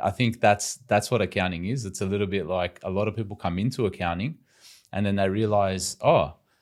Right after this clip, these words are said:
you can make money in construction. You can make money in, um, you know, working, having government contracts." You, you, that you see everything. Like, it's, everything's out in the open, and, like, I'm gonna go do that now. And, and the exit path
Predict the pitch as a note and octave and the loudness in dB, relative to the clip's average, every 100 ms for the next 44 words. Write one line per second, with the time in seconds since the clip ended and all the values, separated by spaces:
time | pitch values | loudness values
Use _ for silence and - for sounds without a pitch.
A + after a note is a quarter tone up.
0 | _ _ - A2 A#2 C#3 A#2+ A#2 A#2+ G#2+ | _ _ -6 -2 0 0 0 -2 0 -2
1 | F#2+ F2+ F2 - F#2+ - C#3 D#3 - E2+ | -2 -4 -10 -12 -10 0 0 0 -4 -8
2 | F#2 G#2 A2 G2+ G2 G2+ G2 F#2+ F#2+ F#2 | -6 -4 -2 -2 -2 -2 -2 -2 -2 -4
3 | F2+ F2 F2 E2+ E2+ E2+ F#2 F#2 G2+ G#2+ | -6 -6 -6 -6 -8 -8 -6 -4 -4 -4
4 | G2 F2+ - - A2 G2+ G2+ G2 G2+ F#2 | -4 -4 -6 -6 -4 -2 0 0 -4 -2
5 | A#2 A2+ G2 E2+ - F#2+ E2 - G2 G#2 | -2 0 -2 -4 -6 -6 -6 -8 -6 -2
6 | F#2 A2+ A2 - A#2 A2 A#2 B2 D#2+ D#2+ | -2 0 0 0 2 2 2 -2 -6 -12
7 | F2+ - D#2+ F2 - - - _ _ _ | -10 -8 -8 -8 -10 -14 -18 _ _ _
8 | - - A2+ A#2+ G#2 F#2+ G2 F#2 F#2 F#2 | -6 0 0 0 -2 2 2 2 2 0
9 | G2+ G2+ F2+ F2+ F2+ E2+ - - B2 A#2 | 0 -2 -4 -4 -4 -6 -6 0 2 2
10 | G#2 F#2+ F2+ F#2 F#2 F#2+ D2 E2+ D#2 F#2+ | 0 0 -2 -2 -2 -2 -2 -6 -4 -4
11 | F2+ F2 - _ _ _ F#2+ G2 F#2+ A2+ | -4 -6 -16 _ _ _ -2 2 2 2
12 | A2+ A2 - F2 F2 - | 2 -2 -2 0 -2 -4